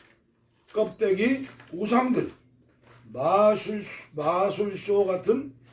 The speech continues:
종교, 편집증적, 편집증적 외로움, 살벌한 경쟁,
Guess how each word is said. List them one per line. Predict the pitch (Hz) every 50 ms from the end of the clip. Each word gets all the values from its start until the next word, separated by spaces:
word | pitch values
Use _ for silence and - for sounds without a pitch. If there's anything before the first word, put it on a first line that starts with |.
| _ _ _
종교, | - - 151 175 180 190 165 170 156 - - - - _ _ _ _ _ _ _ _ _ _ _ _ _ _ _ _ _ _ _ _
편집증적, | - - - 208 226 220 190 208 208 - - - - 208 190 185 180 - - - 226 247 247 - - _ _ _ _ _ _ _ _ _ _ _ -
편집증적 | - - 202 226 220 214 196 190 202 - - - _ _ _ _ - - 190 202 208 214 196 190 190 - - - - 202 233 - - - _ _ _ _ _ _ _ _ _ -
외로움, | 143 160 175 208 240 269 262 190 120 95 - - _ _ _ _ _ _ _ _ _ _ _ _ _ _ _ _ _ _
살벌한 | _ - - - 180 233 233 226 220 214 214 214 202 196 190 190 175 156 -
경쟁, | - 135 165 233 269 254 - 190 143 - -